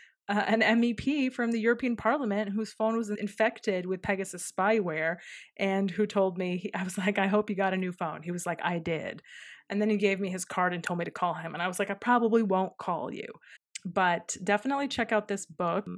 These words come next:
It is a deep investigation into the entire web of Pegasus from inception, who's working on it, who, where it's being used, what are the implications. And everybody needs to know about this because it, it, it actually <laughs> affects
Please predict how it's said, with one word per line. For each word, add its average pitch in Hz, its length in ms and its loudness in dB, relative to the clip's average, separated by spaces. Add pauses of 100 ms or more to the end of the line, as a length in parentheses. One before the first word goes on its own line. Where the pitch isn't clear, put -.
(140)
It 180 220 -8
is 165 540 -4
a 180 60 -6
deep 196 340 -2
investigation 175 1040 -4
into 190 760 0 (100)
the 180 140 -8
entire 180 680 -2
web 175 440 -2
of 165 260 -6
Pegasus 165 720 -6 (480)
from 170 380 0
inception, 185 760 0
who's 170 240 -10
working 185 300 -6
on 175 160 -2
it, 175 220 -6
who, 175 100 -16
where 175 180 -8
it's 156 140 -12
being 170 240 -8
used, 185 600 -2 (280)
what 185 120 -2
are 180 40 0
the 175 120 -6
implications. 175 1040 -4
And 175 540 -2 (100)
everybody 262 380 4
needs 262 200 0
to 240 80 -2
know 311 60 0
about 208 180 -2
this 131 180 -8
because 185 240 -4
it, 185 100 2 (180)
it, 202 80 4
it 196 220 2
actually 214 340 2
<laughs> 185 60 -6
affects - 540 -2